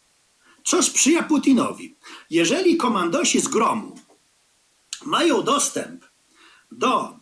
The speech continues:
telewizji Info, informacyjnej i tam walczą z pisem,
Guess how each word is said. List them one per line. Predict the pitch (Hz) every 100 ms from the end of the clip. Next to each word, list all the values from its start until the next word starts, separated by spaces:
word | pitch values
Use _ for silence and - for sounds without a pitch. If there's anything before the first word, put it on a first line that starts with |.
| _
telewizji | 185 190 180 170 285 - 170 131 113 -
Info, | 214 151 - 117 123 240 - -
informacyjnej | 208 226 220 180 208 - 147 110 117 185 - - - -
i | 165
tam | 285 269
walczą | 233 247 - 202
z | -
pisem, | 254 - 127 175 294